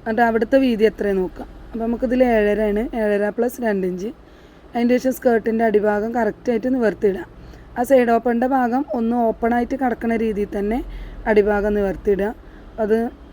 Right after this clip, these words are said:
സൈ-, ആ ഓപ്പണിങ് മടക്കി അടിക്കുമ്പോൾ ഉള്ളൊരു വീതി കുറവുണ്ടാവും. അപ്പോൾ അതിനനുസരിച്ചിട്ട് നിവർത്തിയിട്ടിട്ട് അതിൽ കൂടെ രണ്ട് ഇഞ്ച് സ്റ്റിച്ചിങ് ഗ്യാപ്പ്. അപ്പോൾ അടിയിൽ നമുക്ക് ഒമ്പത് ഇഞ്ചാണ് വരുന്നത്. ഏറ്റവും മുകളിൽ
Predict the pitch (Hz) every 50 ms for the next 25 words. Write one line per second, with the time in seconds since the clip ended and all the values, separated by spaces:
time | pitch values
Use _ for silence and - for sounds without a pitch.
0 | - - - - - 233 226 220 247 240 226 220 226 233 233 220 214 - 233 226
1 | 226 226 233 247 277 277 254 220 220 - - 240 214 214 - - 220 220 220 226
2 | 226 226 220 220 233 240 - - - - - - - - - - - - - -
3 | - 208 220 220 208 208 208 - 220 214 208 208 220 208 196 190 185 185 220 277
4 | - - - - - - - - 208 226 233 226 226 233 233 - - 233 - -
5 | 214 254 254 262 233 220 208 - - 240 214 214 220 208 160 254 277 - - -
6 | 247 226 214 - - 214 208 233 302 339 - - - - - - - - - -
7 | 226 220 214 214 208 208 214 208 - - 214 - - 202 196 196 190 185 - -
8 | - - - - 220 202 226 220 208 220 220 226 240 247 240 233 240 262 240 226
9 | 220 220 226 233 240 233 214 220 220 214 214 214 208 202 180 185 202 214 262 -
10 | - - - - - - - - - - - - - - - - - - - 214
11 | 208 - - 233 240 240 240 226 214 220 214 220